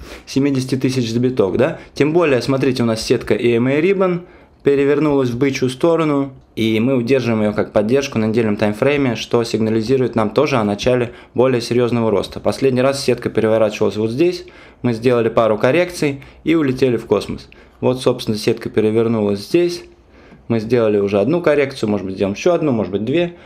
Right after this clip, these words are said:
И потом, по идее, улетим в космос, если все продолжится так же. Вот. И что еще мы здесь видим с вами на этом графике? Давайте посмотрим. Мы видим с вами R S I, индикатор относительной силы.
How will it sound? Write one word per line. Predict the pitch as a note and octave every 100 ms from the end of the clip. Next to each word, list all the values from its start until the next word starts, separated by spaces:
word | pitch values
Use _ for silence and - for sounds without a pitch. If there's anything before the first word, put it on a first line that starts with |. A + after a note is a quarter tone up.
| - -
И | D3+
потом, | C3+ C3+ D3 C3
по | B2
идее, | B2 B2+
улетим | A2+ G#2+ A#2
в |
космос, | - E2+ F2 - -
если | A#2 A2
все | - G#2+
продолжится | A2 A2 G#2+ F#2 - G2+
так | F#2+ F2
же. | F2 - - - - - - -
Вот. | G#2+ A2+ - - -
И | D#3 F3+ - - - - -
что | - G3+
еще | D#3+ D#3
мы | B2+
здесь | A2 A#2
видим | G#2 F#2
с | -
вами | G2 F2+
на | G2 F#2
этом | F2 F#2
графике? | F#2 F2+ E2+ -
Давайте | F#2 F2+
посмотрим. | - F#2+ C#3 D3+ D3+ D3 - - - - -
Мы | D#3+
видим | D3+ D#3 D3
с | C3+
вами | C3+ C3+ C3 -
R | A2+ - A2+
S | A2 -
I, | A#2 F2 E2 -
индикатор | - G#2 G#2+ A#2 G#2+ G2 -
относительной | G#2 A2 G#2+ A#2 G#2+ A2
силы. | G#2+ D3 E3 D#3+